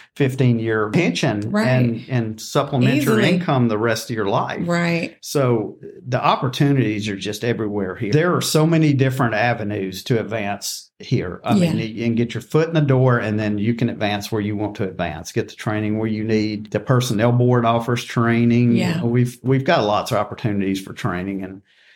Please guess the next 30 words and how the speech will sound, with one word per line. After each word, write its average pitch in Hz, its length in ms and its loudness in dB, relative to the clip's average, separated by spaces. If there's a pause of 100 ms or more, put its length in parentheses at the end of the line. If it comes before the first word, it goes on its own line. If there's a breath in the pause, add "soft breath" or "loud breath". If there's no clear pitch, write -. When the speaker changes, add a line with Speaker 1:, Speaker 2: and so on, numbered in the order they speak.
(240 soft breath)
Speaker 1:
you 104 100 -4
know, 95 140 -2
especially 123 600 0
they've, 107 280 0
they've 113 260 -2
added 107 240 0
a - 20 0
lot 101 220 2
of 101 60 2
management 104 540 0
and 98 100 -2
leadership 101 440 0
kind 104 160 2
of 90 80 -4
training 101 360 2
to 98 40 0
get 98 220 -4
people, 98 500 -2
you 120 140 2
know, 95 140 -2
that 113 200 2
kind 101 140 0
of 92 80 -6
training 95 400 0
that 95 160 -2
they 95 140 0
need. 98 400 2
So, 95 240 0
I 92 40 -2
mean, 92 320 -4